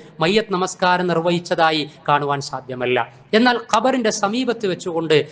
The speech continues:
പ്രവാചകൻ സല്ലല്ലാഹു അലൈഹി വസല്ലമ മയ്യത്ത് നമസ്കരിച്ചിട്ടുണ്ട്. അപ്പൊ അങ്ങനെ ഒരു മസല കൂടി ഇതിന്റെ കൂടെ നമ്മൾ മനസ്സിലാക്കണം. മദീന പള്ളി വൃത്തിയാക്കുന്ന ഒരു, ഒരു സഹോദരി ഉണ്ടായിരുന്നു. ആ സഹോദരിയെ ഒരു ദിവസം പ്രവാചകൻ, പിറ്റേ ദിവസം, ഇന്ന് കണ്ട പ്രവാചകൻ നാളെ കണ്ടില്ല.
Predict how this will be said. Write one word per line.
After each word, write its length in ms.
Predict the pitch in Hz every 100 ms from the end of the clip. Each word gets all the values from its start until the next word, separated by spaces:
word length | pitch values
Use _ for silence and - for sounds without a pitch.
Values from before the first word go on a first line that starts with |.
| - -
പ്രവാചകൻ 420 | 165 180 180 175
സല്ലല്ലാഹു 420 | - 220 208 196
അലൈഹി 140 | 196 190
വസല്ലമ 640 | 180 180 170 170 160 151 - -
മയ്യത്ത് 380 | 160 156 160 160
നമസ്കരിച്ചിട്ടുണ്ട്. 840 | 151 151 160 147 143 147 143 143
അപ്പൊ 340 | 131 - - 190
അങ്ങനെ 220 | 220 233
ഒരു 60 |
മസല 300 | 202 170 208
കൂടി 360 | 180 185 170 139 - -
ഇതിന്റെ 200 | 170 175
കൂടെ 240 | 175 175
നമ്മൾ 180 | 170 165
മനസ്സിലാക്കണം. 640 | 160 147 160 143 139 139 - -
മദീന 380 | 170 170 220 214
പള്ളി 280 | 214 190 190
വൃത്തിയാക്കുന്ന 960 | 170 160 220 190 170 170 170 170 165 170 - - 170
ഒരു, 120 | 175
ഒരു 180 | 175 165
സഹോദരി 520 | 175 160 180 180 175
ഉണ്ടായിരുന്നു. 600 | 156 147 143 135 127 - - 208
ആ 80 | 247
സഹോദരിയെ 640 | 233 196 233 226 214 170 - -
ഒരു 100 | 196
ദിവസം 240 | 190 -
പ്രവാചകൻ, 440 | 180 175 190 180 165
പിറ്റേ 280 | 151 208 190
ദിവസം, 420 | 165 143 151 139 - -
ഇന്ന് 180 | 175 202
കണ്ട 180 | 190
പ്രവാചകൻ 500 | 175 180 175 175 175
നാളെ 240 | 170 156 151 151
കണ്ടില്ല. 380 | 147 135 131